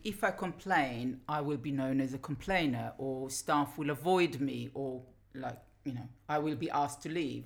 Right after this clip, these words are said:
Of course, th-, this is a perception, but somebody shouldn't feel that way. So where there is good practice about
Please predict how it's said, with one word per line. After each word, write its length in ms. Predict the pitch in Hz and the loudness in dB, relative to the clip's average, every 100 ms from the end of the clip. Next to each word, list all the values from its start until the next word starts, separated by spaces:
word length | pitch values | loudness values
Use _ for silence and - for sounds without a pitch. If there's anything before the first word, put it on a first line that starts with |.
| - | -14
Of 160 | - | -16
course, 400 | - 147 131 - - - | -10 -8 -10 -16 -18 -14
th-, 180 | 143 147 | -12 -8
this 220 | 156 - | -6 -4
is 120 | 139 | -4
a 40 | - | -4
perception, 720 | 123 170 240 - - 123 - - - - _ 120 | -2 -2 -2 -2 -4 -4 -4 -10 -20 -20 _ -2
but 400 | 156 - - - - - _ | 0 0 -4 -18 -20 -20 _
somebody 460 | - - 170 156 156 | -8 -2 -2 -2 -6
shouldn't 400 | - - 156 143 | -8 -8 -8 -8
feel 300 | - 143 135 | -8 -8 -6
that 340 | 120 123 123 | -8 -10 -10
way. 300 | - - 165 160 _ - - - - - _ _ | -12 -12 -14 -18 _ -20 -20 -20 -20 -20 _ _
So 500 | - - 226 214 214 - - _ _ - - | -2 4 8 8 6 -2 -20 _ _ -12 2
where 220 | 226 277 | 4 4
there 160 | 320 | 4
is 200 | 294 233 | 2 2
good 460 | 180 156 214 226 - | -2 -2 -2 -2 -2
practice 720 | - - - - - - - - | -2 -2 -4 -10 -10 -10 -10 -8
about 720 | 147 156 147 143 139 - - | -6 0 0 0 -2 -8 -16